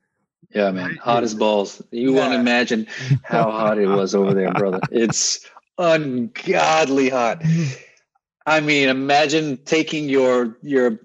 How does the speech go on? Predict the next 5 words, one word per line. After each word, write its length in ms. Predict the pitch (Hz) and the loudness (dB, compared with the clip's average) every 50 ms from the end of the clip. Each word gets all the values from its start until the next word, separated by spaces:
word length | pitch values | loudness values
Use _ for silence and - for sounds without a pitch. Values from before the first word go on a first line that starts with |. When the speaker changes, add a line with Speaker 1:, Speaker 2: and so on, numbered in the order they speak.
| - - | -18 -14
Speaker 1:
your, 280 | 135 131 131 127 117 107 110 - _ | -4 0 0 0 0 -2 -8 -16 _
your, 280 | - 190 139 135 131 - - | -16 -6 0 0 0 0 0
a 100 | 139 123 | -4 -4
velour 600 | 110 117 127 131 123 120 127 139 151 160 160 160 | -2 0 0 0 0 0 0 0 2 2 2 2
sweatsuit 800 | 147 135 - - 135 139 143 131 - - - 135 127 123 117 | 2 0 -2 -4 0 0 0 0 -2 -4 -2 0 0 0 0